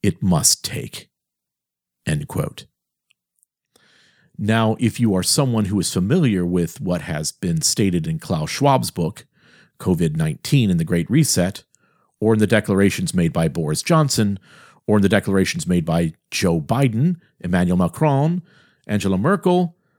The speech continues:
you would be hearing a nearly identical message. The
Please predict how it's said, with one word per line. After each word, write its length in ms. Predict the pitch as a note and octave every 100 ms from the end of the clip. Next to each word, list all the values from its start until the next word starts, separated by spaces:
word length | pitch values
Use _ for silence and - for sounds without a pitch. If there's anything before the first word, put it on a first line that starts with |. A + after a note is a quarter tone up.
| _ _ _ _ _ _ _
you 240 | B2+ C#3+
would 300 | G#3+ A#3+ E3+
be 160 | - F#3+
hearing 580 | E3 - G#3 A2+ A2 C3+
a 80 | D#3+
nearly 640 | D#3 C3+ A#2 F2+ F#2+ A2 -
identical 880 | C3+ D#3 D3+ - G#2 F#2+ B2 - D#3+
message. 760 | D#3+ F3 A3 - D#3+ - - - _ _ _ _ _ _ _ _
The 520 | G2 C3+ D3 C3+ C3+